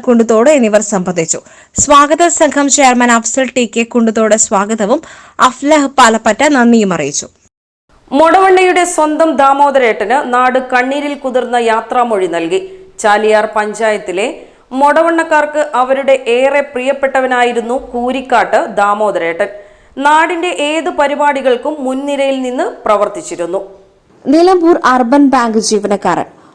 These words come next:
Speaker 1: മൊടവണ്ണ കുട്ടിച്ചാത്തൻകാവ് ക്ഷേത്ര കമ്മിറ്റി പ്രസിഡന്റ്, പൈങ്ങാക്കോട് മഹാവിഷ്ണു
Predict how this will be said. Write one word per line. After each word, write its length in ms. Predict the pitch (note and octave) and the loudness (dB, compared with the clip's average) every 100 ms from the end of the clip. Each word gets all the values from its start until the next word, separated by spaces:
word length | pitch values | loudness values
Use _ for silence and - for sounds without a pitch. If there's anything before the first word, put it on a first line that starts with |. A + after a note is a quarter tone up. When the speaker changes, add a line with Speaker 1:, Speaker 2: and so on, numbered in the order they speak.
| - A#3 | -2 2
Speaker 1:
മൊടവണ്ണ 420 | B3+ C4 C4 C4 B3+ | 2 2 2 2 0
കുട്ടിച്ചാത്തൻകാവ് 1000 | B3+ - C#4 C#4 A#3+ B3 A#3 A#3+ A3 B3 D4+ - | -2 0 0 0 0 0 0 0 2 2 0 -2
ക്ഷേത്ര 320 | - A#3 B3+ B3 | -2 -2 -2 -2
കമ്മിറ്റി 340 | A#3 A3 G#3+ G#3 G3+ | 0 0 -2 -4 -4
പ്രസിഡന്റ്, 460 | F#3+ - E3+ - - - - - - | -6 -4 -6 -6 -14 -20 -20 -20 -2
പൈങ്ങാക്കോട് 640 | C#4+ C#4 D4+ D#4 D4 C4+ - A3+ | 2 4 2 2 2 4 2 2
മഹാവിഷ്ണു 600 | A#3 A#3 C#4 C4 - A#3 | 0 2 2 0 -2 -4